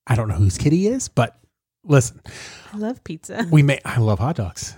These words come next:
Speaker 1: What are we doing here? I don't understand. So anyway, um, we, uh, so we made him salmon, and I was like, "Okay, who wants to pray for dinner tonight?"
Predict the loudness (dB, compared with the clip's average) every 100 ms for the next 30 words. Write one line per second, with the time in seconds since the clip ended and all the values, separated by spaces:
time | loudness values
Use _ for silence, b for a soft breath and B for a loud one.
0 | b b 4 4 6 4 4 2 -2 0
1 | 4 4 4 4 2 2 -4 B B B
2 | B 0 4 4 4 2 -2 0 4 4
3 | 0 -6 -14 _ _ _ -2 2 2 2
4 | -2 -4 -12 -16 0 4 4 4 2 2
5 | 0 2 0 -2 B B B -2 2 4
6 | 2 0 -2 -2 0 -2 -2 2 4 2
7 | -2 -2 0 2 2 2 2 0 -4 -10